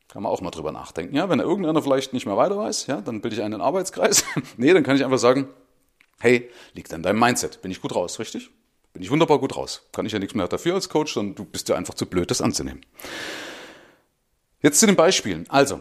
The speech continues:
Mindset ist definitiv die Basis, ja, das ist schon eine Grundlage, der Nährboden meinetwegen oder ein Teil des Nährbodens, ja. Egal wie, aber es ist eine Basis. Ohne Mindset, also ohne das richtige Mindset funktioniert's nicht. Und ich habe da ja drei Beispiele versprochen.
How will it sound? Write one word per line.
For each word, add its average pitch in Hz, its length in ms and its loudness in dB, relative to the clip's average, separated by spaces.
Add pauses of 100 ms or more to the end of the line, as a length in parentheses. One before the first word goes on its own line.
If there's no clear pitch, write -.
Mindset 143 560 0 (240)
ist - 320 -2
definitiv 190 720 0 (180)
die 156 60 -4
Basis, 190 680 2
ja, 147 140 -2
das 170 160 -4
ist 165 60 -2
schon 165 160 0
eine - 80 -2
Grundlage, 208 540 4
der 139 120 2
Nährboden 131 600 0
meinetwegen 104 440 0
oder 113 120 0
ein 139 80 0
Teil 170 300 0
des 185 160 4
Nährbodens, 101 600 -8
ja. 120 200 -10 (800)
Egal 135 320 4
wie, 117 100 4
aber 143 80 2
es 143 80 2
ist 165 80 0
eine 202 80 4
Basis. 127 400 0
Ohne 143 160 2
Mindset, 151 400 0
also 123 160 0
ohne 127 160 2
das 107 220 -2
richtige 170 360 2
Mindset 123 360 0
funktioniert's 110 480 -4
nicht. - 100 -10
Und 98 80 -4
ich 107 60 -4
habe 180 100 0
da 202 80 6
ja 160 80 4
drei 123 220 6
Beispiele 87 420 0
versprochen. - 420 -16